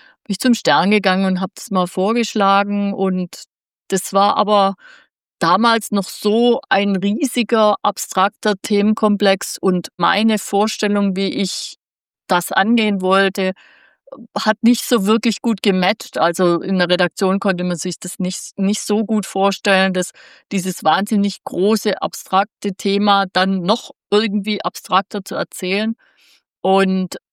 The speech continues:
das hat dann nicht funktioniert, das redaktionell umzusetzen. Und ich hab dann viele Jahre noch drüber nachgedacht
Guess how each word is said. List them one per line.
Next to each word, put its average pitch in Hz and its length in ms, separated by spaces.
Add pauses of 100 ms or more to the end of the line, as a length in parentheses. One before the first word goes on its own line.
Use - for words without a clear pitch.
(180)
das 202 160
hat 196 140
dann 202 100
nicht 202 160
funktioniert, 220 580
das 240 140
redaktionell 190 680
umzusetzen. 196 1080
Und 180 480
ich - 200
hab - 160
dann 190 200
viele 220 300
Jahre 220 380
noch 202 160
drüber 190 280
nachgedacht 190 680